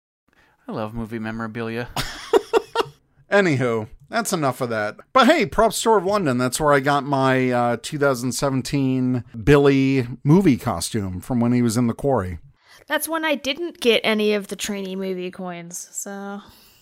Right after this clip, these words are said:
Speaker 1: Aw.
Speaker 2: Aw.
Speaker 3: Right, I know.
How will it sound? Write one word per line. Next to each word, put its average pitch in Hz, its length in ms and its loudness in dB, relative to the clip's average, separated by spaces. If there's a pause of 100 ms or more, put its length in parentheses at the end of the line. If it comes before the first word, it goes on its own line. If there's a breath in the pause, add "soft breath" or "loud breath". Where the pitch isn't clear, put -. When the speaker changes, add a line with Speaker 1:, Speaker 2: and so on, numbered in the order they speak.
Speaker 1:
Aw. 123 220 -8
Speaker 2:
Aw. 120 440 -2
Speaker 3:
Right, 214 760 -14
I 220 260 -6
know. 247 800 -6